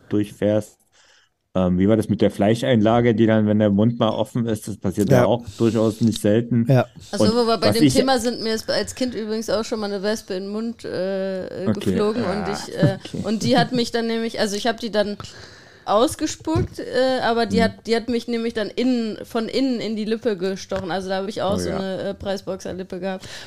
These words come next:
Speaker 3: Also auch das
Speaker 1: Okay.
Speaker 3: passiert.
Speaker 2: Aber
Speaker 3: Aber
Speaker 2: man muss ehrlich aber sagen, da hätte auch eine Brille nichts genützt.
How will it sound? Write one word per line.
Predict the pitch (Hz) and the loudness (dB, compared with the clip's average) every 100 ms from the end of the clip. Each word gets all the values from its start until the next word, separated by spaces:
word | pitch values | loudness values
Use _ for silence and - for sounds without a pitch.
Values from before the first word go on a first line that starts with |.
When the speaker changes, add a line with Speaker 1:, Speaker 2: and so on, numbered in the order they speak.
| - | -8
Speaker 3:
Also | 190 190 | -4 0
auch | 208 | 0
das | 214 233 | 0 -2
Speaker 1:
Okay. | - | -2
Speaker 3:
passiert. | 220 185 185 185 - - | -4 -2 -2 -4 -4 4
Speaker 2:
Aber | 143 160 | 6 8
Speaker 3:
Aber | 165 | 8
Speaker 2:
man | 165 | 8
muss | 175 - | 8 6
ehrlich | 139 170 170 | 6 8 10
aber | 160 156 | 10 8
sagen, | 151 151 151 | 8 8 8
da | 151 | 8
hätte | 143 151 139 | 8 8 6
auch | |
eine | 139 131 | 6 4
Brille | - 135 127 | 6 6 6
nichts | 120 - - | 2 -2 -4
genützt. | 117 113 - | -2 -2 -6